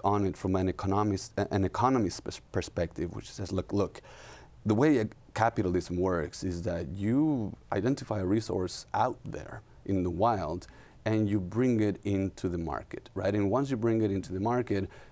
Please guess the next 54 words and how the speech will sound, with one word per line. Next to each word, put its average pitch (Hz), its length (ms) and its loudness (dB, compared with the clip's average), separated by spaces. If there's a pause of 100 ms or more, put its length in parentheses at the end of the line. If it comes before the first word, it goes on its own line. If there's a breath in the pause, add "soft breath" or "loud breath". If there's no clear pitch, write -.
then 92 420 0
you 82 120 -4
monetize 98 680 -2
it 90 320 -2
and 82 180 -10
you 82 280 -12
make - 160 -12
profits - 420 -8
out 92 140 -4
of - 80 -12
this." - 160 -14 (260 loud breath)
So - 160 0
what 95 220 2
happened 113 640 0
in 92 180 2
the 87 340 -2
late 92 380 0 (220)
to - 140 -6 (280)
nineties, 92 880 -2
in 107 120 0
the 95 80 2
late 107 200 2
nineties 107 520 2
and 95 120 0
early 92 200 0
two - 120 -10
thousands 95 400 0
was 98 140 -2
that 101 140 -6
somebody 147 500 -2
realized, 98 580 -4
like, - 160 -8
"Wait, - 240 -2 (460 loud breath)
we 165 100 -4
have 240 200 -4
all 131 200 0
these 104 320 0
extra - 580 -6
data 87 440 -2
just 87 340 -10
laying 90 380 -2
there. 87 180 -4
We 85 100 0
don't 110 200 2
even 92 180 0
know 90 80 -2
how 98 320 -2
to 92 140 2
erase 87 380 0
it, 87 80 -4
where 90 200 0
to 107 140 -6
put 90 260 0
it." 87 200 0